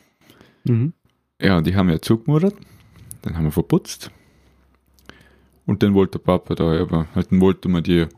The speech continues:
Speaker 2: Ziegel anpicken. Dass man das Loch nochmal sieht, wenn man grau verputzt ist. Ja.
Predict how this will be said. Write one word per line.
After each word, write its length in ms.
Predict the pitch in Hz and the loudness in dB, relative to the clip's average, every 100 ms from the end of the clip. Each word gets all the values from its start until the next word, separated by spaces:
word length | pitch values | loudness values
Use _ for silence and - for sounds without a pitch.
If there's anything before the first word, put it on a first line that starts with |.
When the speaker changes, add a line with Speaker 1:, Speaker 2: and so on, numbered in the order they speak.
| _ _ - | _ _ -4
Speaker 2:
Ziegel 460 | 123 120 117 117 110 _ _ _ _ _ | 0 2 0 -2 -6 _ _ _ _ _
anpicken. 640 | - 104 110 123 113 - 117 _ _ _ _ _ _ _ _ - - - - - _ _ _ _ - | -2 0 0 0 -2 -2 -4 _ _ _ _ _ _ _ _ -20 -20 -20 -20 -20 _ _ _ _ -6
Dass 100 | - | -2
man 120 | 92 | 0
das 120 | 80 87 | 0 2
Loch 240 | 98 - | 0 2
nochmal 200 | 131 117 | 2 2
sieht, 380 | - 131 - - - | 2 -2 -2 -16 -6
wenn 100 | 117 101 | 0 0
man 80 | 98 | 2
grau 200 | 110 107 | 2 0
verputzt 460 | - - 123 - | -2 -2 -2 0
ist. 220 | 160 - - - | -4 -4 -10 -4
Ja. 420 | 76 85 127 | -2 0 0